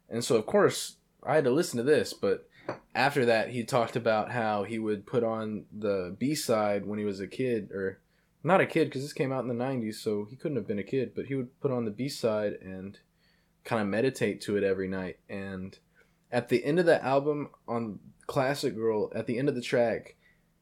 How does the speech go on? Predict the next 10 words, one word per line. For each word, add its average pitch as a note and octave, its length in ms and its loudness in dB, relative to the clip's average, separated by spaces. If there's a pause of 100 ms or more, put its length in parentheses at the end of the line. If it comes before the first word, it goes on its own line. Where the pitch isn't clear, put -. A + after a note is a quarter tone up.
(640)
it's, - 500 -8
uh, G#2 360 0 (500)
there B2 140 2
are A#2 40 2
just A2+ 200 -4
these A#2 180 -2
two C3+ 180 0
voices A#2 460 0
that G2 120 -4
say, G2+ 380 0